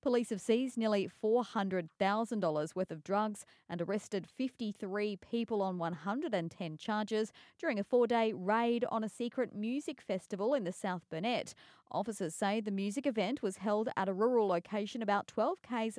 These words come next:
south of Black Butte between June twenty-two and twenty-five.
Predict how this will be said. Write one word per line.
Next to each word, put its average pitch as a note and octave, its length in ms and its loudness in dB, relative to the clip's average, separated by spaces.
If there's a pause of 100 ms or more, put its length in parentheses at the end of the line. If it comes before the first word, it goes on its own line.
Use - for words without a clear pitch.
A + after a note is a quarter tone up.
south G#3+ 380 -4
of G3 160 -6
Black G3 320 0
Butte F#3 180 2
between F3 400 -6
June G3+ 260 -4
twenty-two A#3+ 880 -4
and F#3 400 -4
twenty-five. F#3+ 760 -2